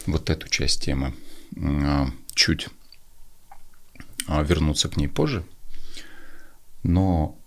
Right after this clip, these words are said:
я считаю самыми важными из существующих отношения с собой. Именно с собой. Ничего важнее этого не существует. И если комфортные и гармоничные отношения с собой построены,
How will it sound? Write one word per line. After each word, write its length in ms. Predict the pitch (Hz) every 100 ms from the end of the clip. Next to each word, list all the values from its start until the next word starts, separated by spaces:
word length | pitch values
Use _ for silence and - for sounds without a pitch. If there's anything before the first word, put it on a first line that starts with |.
| - -
я 240 | 87 95 143
считаю 460 | - - - -
самыми 520 | - - 82 78 71
важными 680 | 78 78 87 120 117 95 85 82 - - - - - -
из 140 | - -
существующих 920 | - - - - 80 78 78 - -
отношения 580 | - 82 - 76 73 73
с 60 |
собой. 540 | - - - 71 65 - - - - - - - - - - - - - - - _ - - -
Именно 320 | 101 92 80
с 80 | -
собой. 380 | - - 71 - - - - - - - - - - - - - - - - -
Ничего 540 | 113 139 139 92 90
важнее 360 | 85 - 71 80
этого 260 | - 82
не 120 | 80 -
существует. 760 | - - - - - - - - -
И 60 | 92
если 380 | 90 107 - 85
комфортные 800 | - 80 - - - - 78 76
и 20 |
гармоничные 680 | 76 80 80 82 80 - -
отношения 600 | - 90 - - 80 -
с 80 | -
собой 320 | - - -
построены, 760 | - - - - 139 143 80